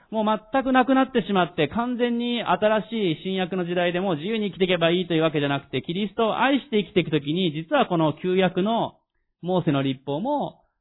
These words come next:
正しい私たちへの生き方を教えているものであるということですね。え、例えば、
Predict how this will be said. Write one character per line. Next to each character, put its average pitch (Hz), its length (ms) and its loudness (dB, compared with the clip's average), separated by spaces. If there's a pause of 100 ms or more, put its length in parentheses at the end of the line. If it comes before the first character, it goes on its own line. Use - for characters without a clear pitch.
(160)
正 165 340 4
し 233 120 -2
い 151 80 0
私 147 260 0
た 139 100 0
ち - 80 -6
へ 202 80 0
の 156 80 -2
生 160 160 -4
き 190 80 -4
方 208 300 2
を 170 240 -2
教 - 60 -16 (120)
え 214 60 -2
て 226 120 -8
い 240 100 0
る 240 100 -4
も 240 100 -6
の 240 260 -4 (220)
で 208 320 -2
あ 190 120 -2
る 196 120 -2
と 156 60 -2
い 135 40 4
う 123 40 0
こ 123 100 -2
と 110 60 -12
で 110 180 -10
す - 60 -14
ね。 143 280 -2 (800)
え、 156 60 -8
例 254 280 2
え 311 40 0
ば、 175 320 4